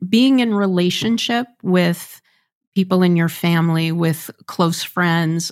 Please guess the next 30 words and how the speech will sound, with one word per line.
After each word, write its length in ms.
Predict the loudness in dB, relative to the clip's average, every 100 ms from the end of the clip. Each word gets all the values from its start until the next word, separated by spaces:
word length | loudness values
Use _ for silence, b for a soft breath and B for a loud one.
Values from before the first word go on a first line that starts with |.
| -2
I 40 | 2
mean, 320 | 4 4 0 B B B _ _ _ -6
these 340 | 2 2 2
things 280 | 2 2 2
should 440 | 0 0 0 0
be 440 | 0 2 2 2 -2
shared 720 | -4 -6 -2 0 0 -2 -6 _
in 220 | 2 4
relationship. 960 | 2 0 0 -2 -2 -2 -2 -2 -4 -2
And 180 | 0 0
so 380 | 0 0 0 -2 B B B
I 60 | 0
would 160 | 2 0
say 220 | 0 -2
for 220 | 0 -2
those 300 | 2 0 0
who 80 | 0
are 120 | 0
struggling 640 | -2 -2 -2 2 2 2
with 160 | 0 0
infertility, 880 | -2 0 -4 -2 0 0 0 -2 -4
it, 140 | -6 -4
it 120 | -4
can 160 | 0 0
be 140 | 2
very 300 | 2 2 2
difficult 720 | 2 -2 -4 -2 -2 -4 -12 b b b _
to, 480 | -2 2 4 2 0 -2
to 120 | -2
share, 680 | -2 0 0 2 2 0 -2